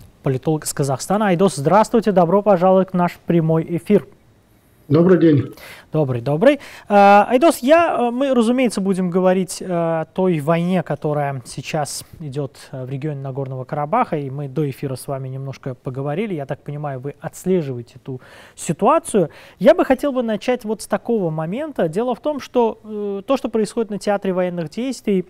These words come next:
Speaker 1: э, общеизвестно. Я даже напомню, что вот буквально сегодня глава государства, президент Азербайджана, объявил о том, что азербайджанская армия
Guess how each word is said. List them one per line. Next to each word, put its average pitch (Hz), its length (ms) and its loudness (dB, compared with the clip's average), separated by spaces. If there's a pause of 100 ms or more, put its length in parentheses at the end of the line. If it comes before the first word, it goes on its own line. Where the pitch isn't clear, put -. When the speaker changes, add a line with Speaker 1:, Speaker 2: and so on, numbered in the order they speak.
(440)
Speaker 1:
э, 175 80 -6 (160)
общеизвестно. 180 760 0
Я 170 120 0
даже 185 200 -2
напомню, 190 480 0
что - 180 -6
вот 170 300 -8 (100)
буквально 180 400 0
сегодня 180 580 -2
глава 151 320 -4
государства, 151 600 -8
президент 147 380 -10
Азербайджана, 143 480 -6
объявил 147 380 -6
о 139 60 -6
том, 143 140 -10
что - 160 -10
азербайджанская 139 580 -8
армия 135 300 -8